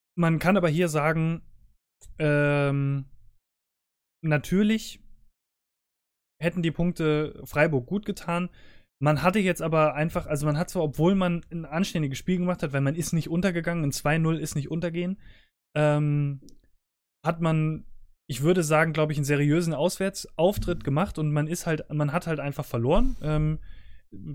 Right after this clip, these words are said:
man kann jetzt aber auch da niemanden irgendwie großartig was ankreiden oder so. Also man kann jetzt auch nicht sagen, dass da schlimme, explizite Fehler passiert sind, nach-, we-, weswegen die Tore gefallen sind, sondern das war auch zum größten Teil wirklich einfach, ähm,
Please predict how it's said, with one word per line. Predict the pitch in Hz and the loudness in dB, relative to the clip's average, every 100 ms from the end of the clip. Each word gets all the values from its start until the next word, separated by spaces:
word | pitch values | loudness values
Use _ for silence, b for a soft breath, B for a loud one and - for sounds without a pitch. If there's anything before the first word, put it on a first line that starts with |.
| - - | -14 -16
man | - 160 147 143 | -14 -8 -2 -2
kann | 151 165 | 0 -2
jetzt | 156 | -2
aber | 151 147 | -2 -2
auch | 147 | 0
da | 147 147 | 0 2
niemanden | 156 160 156 151 | 2 2 -2 -2
irgendwie | 156 143 | -4 -4
großartig | 135 156 156 143 131 | -4 -4 -2 -4 -4
was | 123 | -6
ankreiden | 131 156 165 165 170 | -6 -6 -4 -4 -4
oder | 160 156 | -4 -4
so. | 147 160 | -4 -4
Also | 135 135 | -2 -2
man | 135 127 | -4 -4
kann | 143 143 | -4 -4
jetzt | 139 | -4
auch | |
nicht | 139 139 | -6 -4
sagen, | 147 143 | -2 -2
dass | 139 - | -2 -2
da | 127 127 131 - 143 - b b b _ - | 0 0 -2 -8 -14 -18 b b b _ -10
schlimme, | - 151 190 160 | 0 4 4 2
explizite | 160 - 160 - 165 147 | -2 -4 -6 -6 -4 -4
Fehler | - 156 185 180 | -2 -2 0 -2
passiert | 180 - 185 | -4 -6 -8
sind, | - 170 | -6 -8
nach-, | 165 156 | -6 -8
we-, | 156 165 156 | -6 -8 -6
weswegen | 156 - 165 151 | -8 -6 -4 -4
die | |
Tore | 139 151 156 | -4 -4 -2
gefallen | 147 151 147 | -4 -4 -2
sind, | 147 139 | -2 -4
sondern | 139 135 | -4 -4
das | 135 | -4
war | 139 | -6
auch | 139 | -6
zum | 135 | -6
größten | 131 147 - | -6 -6 -6
Teil | 143 139 | -8 -8
wirklich | - - | -12 -14
einfach, | 127 131 123 - b b b _ | -10 -10 -10 -14 b b b _
ähm, | 135 127 127 127 123 | -2 0 0 0 -2